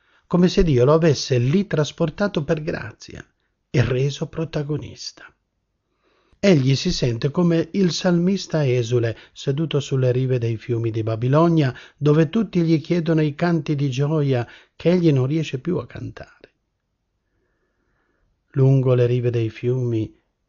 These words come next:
che in Babilonia io contemplavo, stavo seduto piangendo, e quella terra irrigavo,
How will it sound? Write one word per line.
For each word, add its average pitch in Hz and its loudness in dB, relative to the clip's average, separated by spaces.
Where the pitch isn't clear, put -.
che 113 -6
in 120 0
Babilonia 139 2
io 147 2
contemplavo, 139 -4
stavo 117 -6
seduto 107 -6
piangendo, - -12
e 139 -8
quella 170 0
terra 135 -2
irrigavo, 107 -6